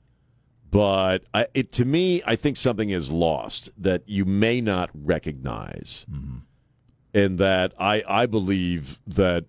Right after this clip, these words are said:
Speaker 1: when there's not an actual human being behind something like a talk show or a radio show,
Speaker 2: Right.
Speaker 1: uh, kinda like when you start inventing actors to play in movies, and the movies themselves are written by A I programs, and we've already heard music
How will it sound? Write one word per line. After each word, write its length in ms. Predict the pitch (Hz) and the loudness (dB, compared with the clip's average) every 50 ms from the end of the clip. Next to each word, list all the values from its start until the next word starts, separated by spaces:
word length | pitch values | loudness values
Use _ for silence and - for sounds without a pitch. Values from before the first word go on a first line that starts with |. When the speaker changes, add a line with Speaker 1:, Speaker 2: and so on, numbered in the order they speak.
| _ | _
Speaker 1:
when 300 | - 113 98 98 98 92 | -4 0 2 4 4 4
there's 180 | 90 90 87 - | 2 0 0 0
not 240 | 98 107 110 113 110 | 2 2 2 2 2
an 100 | 104 95 | 2 2
actual 440 | 92 92 92 87 - - 90 78 78 | 0 0 0 -2 -2 -2 -2 -2 -2
human 420 | - - 107 104 98 90 80 76 | 0 0 0 2 2 0 -2 0
being 640 | 69 95 95 101 101 98 92 85 78 73 73 73 71 | 0 2 2 4 2 2 2 0 -2 -4 -6 -6 -4
behind 460 | 69 69 71 78 85 87 87 85 76 | -4 -4 -4 -2 -2 0 -2 -2 -4
something 420 | - - - 95 90 82 92 82 | -2 0 0 0 0 -2 -4 -4
like 300 | 80 76 73 71 76 73 | -2 -2 -2 -2 -2 -2
a 40 | 78 | -4
talk 320 | 76 - 71 71 69 71 - | -4 -2 -2 -2 -2 -2 -4
show 220 | - - 76 71 | -2 -2 0 0
or 180 | 69 69 69 69 | 0 0 0 0
a 40 | |
radio 400 | 69 67 69 69 67 67 67 65 64 | 0 0 0 -2 -2 -2 -2 -4 -4
show, 540 | - - - 73 69 67 67 65 65 62 - - - 53 53 | -4 -2 -2 0 0 0 0 -2 -4 -6 -10 -14 -18 -14 -12
Speaker 2:
Right. 300 | 57 55 53 53 53 57 - - - - | -12 -12 -12 -12 -16 -18 -20 -20 -6 -2
Speaker 1:
uh, 220 | 90 82 80 78 | 0 2 2 2
kinda 180 | 82 - - 110 | 2 0 0 0
like 120 | 101 98 | 0 0
when 120 | 82 101 95 | -2 -2 -2
you 40 | 90 | -2
start 260 | - - 104 92 87 | 0 0 2 2 2
inventing 500 | 87 85 76 87 90 90 - 87 85 80 | 0 -2 -2 -2 -2 -2 -4 -4 -4 -4
actors 640 | 76 76 76 76 - - 82 78 78 78 76 - - | -4 -4 -4 -4 -4 -4 -2 -2 -2 -2 -4 -6 -8
to 100 | - 73 | -10 -8
play 240 | - - 87 82 | -2 0 0 2
in 100 | 80 78 | 0 0
movies, 920 | 76 76 76 76 78 69 65 76 76 73 73 73 73 73 73 73 69 - - | -2 -4 -4 -4 -2 -2 -2 -2 0 0 0 0 0 -2 -2 -2 -2 -2 0
and 100 | 80 73 | 0 0
the 60 | 76 | 0
movies 340 | 78 78 80 73 78 76 - | 0 0 0 0 0 -2 -2
themselves 540 | - 78 73 - - 82 76 73 73 64 76 | -4 -4 -4 -2 0 0 0 0 -2 -2 -4
are 100 | 73 73 | -4 -4
written 320 | 71 80 82 - 82 76 | -4 -4 -6 -6 -8 -6
by 200 | 69 71 71 73 | -4 -2 -2 -2
A 260 | 71 69 71 73 71 | -2 -2 -2 -2 -2
I 180 | 71 71 71 71 | -2 -2 -4 -4
programs, 880 | - - - 78 76 73 65 71 71 69 69 69 69 69 69 71 65 | -6 -6 -4 -4 -4 -2 -4 -4 -4 -4 -4 -4 -4 -6 -6 -6 -6
and 160 | 65 73 73 73 | -6 -4 -4 -2
we've 180 | 78 78 69 | -2 -2 0
already 280 | 80 80 85 87 87 73 | 0 0 0 0 -2 -4
heard 360 | 62 73 80 80 80 76 71 | -4 -2 0 0 0 -2 -2
music 760 | 73 76 73 76 78 80 71 - 87 80 73 73 73 - - | -6 -6 -4 -2 -2 -2 0 0 0 0 0 0 -4 -6 -12